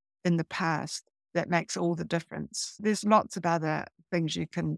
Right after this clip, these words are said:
do if they become aggressive. You can put aromatherapy on and have aromatherapy, like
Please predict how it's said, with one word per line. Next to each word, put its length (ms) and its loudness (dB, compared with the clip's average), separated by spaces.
do 240 2
if 140 -6
they 120 0
become 380 -2
aggressive. 540 -4
You 140 0
can 280 -2
put 180 -2
aromatherapy 1000 2
on 200 -4
and 160 -4
have 280 0
aromatherapy, 1000 0
like 220 -2